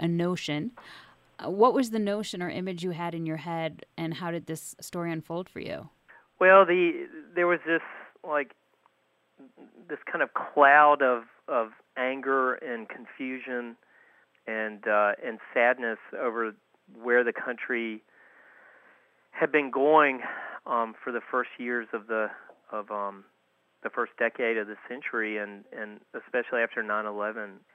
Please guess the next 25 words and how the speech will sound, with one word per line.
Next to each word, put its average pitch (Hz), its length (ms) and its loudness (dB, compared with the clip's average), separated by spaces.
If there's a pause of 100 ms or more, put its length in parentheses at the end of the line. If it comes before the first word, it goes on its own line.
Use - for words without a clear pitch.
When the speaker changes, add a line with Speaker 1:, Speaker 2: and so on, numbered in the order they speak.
(280)
Speaker 2:
And 113 100 -4
it 110 80 -8
culminated 117 800 2
with 110 240 -8
Bush's 117 500 -10 (500)
re-election 110 760 -4
in 101 120 -12 (100)
two 117 120 -14
thousand 104 340 -2 (140)
four, 117 400 -6 (720)
or, 104 300 -4
you 117 200 -10
know, 101 240 -6 (300)
actually 117 420 0
it 101 60 -6
was 101 180 -10
his 104 140 -12
election, 101 520 -4 (500)
um, 95 260 -10 (400)
because 113 240 -6
he 113 80 -10
wasn't 104 300 -6
actually 107 360 -4
elected 101 380 -10
in 95 140 -16